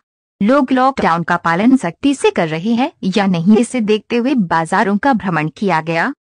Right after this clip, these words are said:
जिसमें नियमों को अवहेलना करते ये लोग पाए गए हैं और आज इन चार दुकानों को सील किया गया है।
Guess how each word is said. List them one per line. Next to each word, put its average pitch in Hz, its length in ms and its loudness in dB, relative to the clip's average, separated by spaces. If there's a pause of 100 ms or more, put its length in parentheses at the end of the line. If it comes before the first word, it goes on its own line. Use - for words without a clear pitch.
(140)
जिसमें 285 420 0
नियमों 196 360 4
को 226 220 0
अवहेलना 180 600 0
करते 196 340 -2
ये 254 280 0
लोग 254 280 2
पाए 180 220 0
गए 233 160 0
हैं 254 160 0
और 220 140 2
आज 175 200 0
इन 190 140 0
चार 175 280 0
दुकानों 240 420 2
को 302 140 -4
सील 294 320 0
किया 180 300 0
गया 165 220 -2
है। 151 240 -6